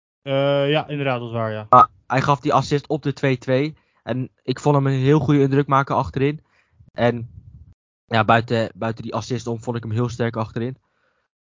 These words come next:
Speaker 2: En het is ook een speler die een talent, het is een tala-, talentvolle centrale verdediger. Ook daarom heb ik hem gekozen. Eh, hij speelde vorig jaar natuurlijk bij Arminia Bielefeld.
Speaker 1: Mhm.
Speaker 2: En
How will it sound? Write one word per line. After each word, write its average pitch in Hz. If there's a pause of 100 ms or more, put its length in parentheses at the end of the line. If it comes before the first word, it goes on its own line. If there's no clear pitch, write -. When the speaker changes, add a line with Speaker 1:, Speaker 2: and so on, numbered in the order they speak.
(280)
Speaker 2:
En 135
het 123
is 135
ook 139
een 139
speler 117
die 110 (520)
een 113 (100)
talent, 123
het 127
is 131
een 127
tala-, 135
talentvolle 143
centrale 127
verdediger. 117
Ook 110
daarom 123
heb 123
ik 127
hem 127
gekozen. 135 (300)
Eh, 107
hij 107
speelde 123
vorig 117
jaar 123
natuurlijk 117
bij 120
Arminia 120
Bielefeld. 131 (880)
Speaker 1:
Mhm. 127 (260)
Speaker 2:
En 113